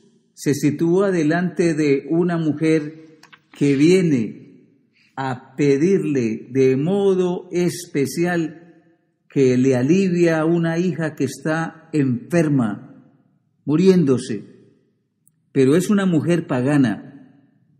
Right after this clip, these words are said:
no es una mujer judía, no es una mujer creyente, es una mujer cananea. Y Jesús se compadece de ella. Es que Jesús no conoce fronteras,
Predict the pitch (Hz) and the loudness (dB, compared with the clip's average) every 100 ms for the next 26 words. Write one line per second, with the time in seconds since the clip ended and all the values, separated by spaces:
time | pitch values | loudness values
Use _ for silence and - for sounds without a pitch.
0 | - 139 151 202 202 190 151 180 147 160 | -2 -2 2 0 2 0 0 -2 0 2
1 | 147 165 139 143 170 208 196 175 - 185 | 4 4 4 2 0 0 0 0 -2 -4
2 | 180 - 156 139 160 135 110 95 - - | -6 -2 0 2 0 0 -4 -8 -12 -20
3 | - _ - 160 190 165 - 165 - 175 | -20 _ -8 -4 -2 -2 -2 -4 -2 -2
4 | 156 120 131 147 107 - - - - - | 0 2 4 4 0 -4 -20 -20 -20 -20
5 | _ - - _ _ _ _ _ _ - | _ -20 -20 _ _ _ _ _ _ -4
6 | 143 160 139 202 220 226 - - - - | -2 0 -2 2 0 0 -6 -14 -20 -6
7 | 165 143 151 143 147 139 156 202 196 202 | -2 0 0 0 0 -2 2 2 2 2
8 | 185 185 175 151 120 113 101 - - _ | 2 2 0 0 -2 -6 -10 -18 -20 _
9 | _ _ _ _ _ _ _ _ 135 - | _ _ _ _ _ _ _ _ -8 -2
10 | 165 160 - 220 202 180 156 156 160 202 | -2 0 0 0 2 0 -2 -2 -2 -2
11 | - 196 185 - - 165 170 147 180 170 | 0 0 0 -6 -10 -4 -2 0 0 0
12 | 120 - - | 0 -6 -16